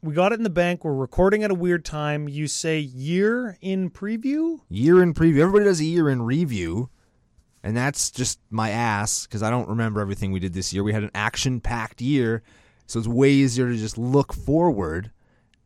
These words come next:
Speaker 2: and talk about that instead.
Speaker 1: Uh, agreed. Speaking of, though, I mean, we, we probably do owe it to twenty eighteen just to look back a little bit.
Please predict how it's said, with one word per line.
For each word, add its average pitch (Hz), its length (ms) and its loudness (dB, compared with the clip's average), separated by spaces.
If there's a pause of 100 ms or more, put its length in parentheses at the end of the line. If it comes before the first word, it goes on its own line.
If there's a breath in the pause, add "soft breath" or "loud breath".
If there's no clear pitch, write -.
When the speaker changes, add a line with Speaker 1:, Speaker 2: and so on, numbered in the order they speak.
Speaker 2:
and 107 240 -4
talk 120 200 0
about 104 180 -2
that 104 220 -2
instead. - 420 -6 (420)
Speaker 1:
Uh, 135 580 -16 (100)
agreed. 156 760 -2 (240)
Speaking 233 600 -2
of, 120 240 -4
though, 101 300 -10 (340)
I 160 40 -8
mean, 156 200 -4
we, 170 260 -2
we 170 120 -4
probably 202 460 -2
do 180 360 -2
owe 175 180 4
it - 160 -6
to 160 280 -2
twenty 165 460 -4
eighteen 147 460 -6 (240)
just 147 640 0 (400)
to 165 140 0
look 151 280 -4
back 131 400 -4 (120)
a 143 80 -2
little 135 260 2
bit. 113 340 -8